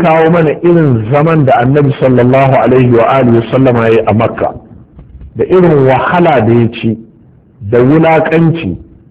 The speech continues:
da ƙasƙanci, da duka,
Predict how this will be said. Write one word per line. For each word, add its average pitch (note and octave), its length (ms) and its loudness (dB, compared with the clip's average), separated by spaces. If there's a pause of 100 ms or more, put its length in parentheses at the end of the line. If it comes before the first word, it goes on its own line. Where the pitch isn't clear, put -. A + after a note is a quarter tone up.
(180)
da B2+ 120 -4
ƙasƙanci, D#3+ 920 -2 (240)
da A2+ 200 -2
duka, C#3+ 720 -2